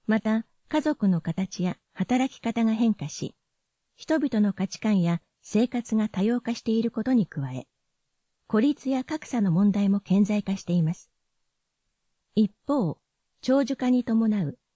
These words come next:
人生百年時代が現実のものとなりつつあります。私たちは百年という長い人生を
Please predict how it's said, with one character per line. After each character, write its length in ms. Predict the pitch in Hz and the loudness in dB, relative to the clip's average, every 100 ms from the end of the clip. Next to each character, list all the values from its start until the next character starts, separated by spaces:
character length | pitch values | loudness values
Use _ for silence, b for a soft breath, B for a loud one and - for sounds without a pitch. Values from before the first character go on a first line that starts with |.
| _ - | _ -2
人 240 | 180 302 | 2 2
生 240 | 285 185 165 | 2 0 0
百 300 | 165 - 240 | -2 0 2
年 220 | 233 220 | 4 2
時 120 | 220 | 0
代 260 | 139 131 - _ - | -4 -8 -10 _ -2
が 220 | 185 185 _ _ _ _ _ _ - | 0 0 _ _ _ _ _ _ -2
現 240 | 220 277 | 2 4
実 240 | 269 - | 2 0
の 80 | 269 | 2
も 80 | 254 | 2
の 140 | 269 | 2
と 80 | 240 | 2
な 120 | 170 | 0
り 100 | 160 | 0
つ 120 | - - | -4 -6
つ 100 | 247 | -4
あ 80 | |
り 80 | 165 | -2
ま 120 | 135 | -4
す。 180 | 147 - _ _ _ _ _ _ _ - | -8 -14 _ _ _ _ _ _ _ -4
私 280 | 202 254 - | 0 0 -2
た 140 | 226 | -4
ち 120 | - | 0
は 160 | 175 180 _ _ | 0 0 _ _
百 300 | - 196 294 | -4 0 2
年 200 | 302 269 | 2 2
と 120 | 196 | 0
い 120 | 180 | 0
う 120 | 170 - | 0 0
長 280 | 180 233 247 | 2 2 2
い 60 | |
人 220 | 185 208 | 2 2
生 240 | 190 156 135 | 2 -2 -4
を 160 | 131 | -6